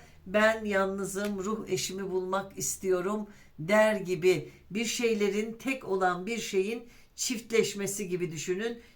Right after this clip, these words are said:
Çift, çi-, bir de konuşabilsem arkadaşlar. Sabah sabah çekiyorum, a-, açılamadım daha.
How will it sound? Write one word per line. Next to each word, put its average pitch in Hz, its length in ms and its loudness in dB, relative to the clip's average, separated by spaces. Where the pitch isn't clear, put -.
Çift, - 280 -6
çi-, - 420 -4
bir 196 140 -8
de 214 120 0
konuşabilsem 180 600 -4
arkadaşlar. 165 600 -4
Sabah 185 360 0
sabah 185 360 -2
çekiyorum, 233 520 -2
a-, - 340 -4
açılamadım 185 640 -2
daha. 214 280 0